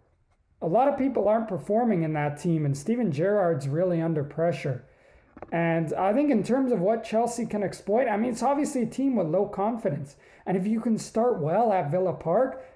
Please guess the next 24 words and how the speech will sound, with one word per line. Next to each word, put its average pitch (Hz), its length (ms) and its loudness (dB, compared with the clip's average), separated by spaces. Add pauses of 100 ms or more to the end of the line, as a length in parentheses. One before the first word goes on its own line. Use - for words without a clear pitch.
then 190 200 -2
you 185 80 0
might 180 260 0
hear 175 220 2
the 165 80 0
moans 160 480 0
and 151 140 0
the 143 40 -2
groans 160 500 0
and 143 100 0
a 139 40 -6
few 180 200 -4
boos 156 420 0
at 139 120 -2
halftime. 160 760 -2 (440)
And 175 120 0
that 190 120 0
could 180 120 -2
really 180 300 2
unsettle 170 520 0
things 160 440 -4
too 214 320 0
for 175 160 -6
them. 147 320 -2